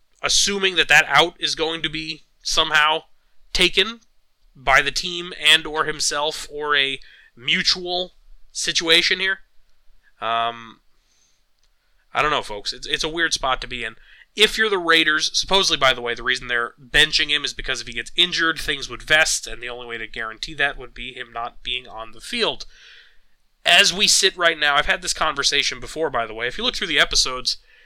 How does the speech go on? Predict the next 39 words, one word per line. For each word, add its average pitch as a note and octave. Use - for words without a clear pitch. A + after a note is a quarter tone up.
it E3
was E3
either F3+
last E3+
year F#3
or F3
the E3+
year E3
prior, D#3+
or C#3+
perhaps D#3
both, C3
that C3+
we've D#3+
discussed -
the E3+
fact C#3+
that -
Derek F3+
Carr D#3
is D3+
in E3+
that D3+
middle F3
of A#3+
the B3+
pack -
after G3+
the F3+
great D3
season G3
he F#3
was F3+
having D3+
where C#3+
he C#3+
got A#2+
injured, F3
right? B2+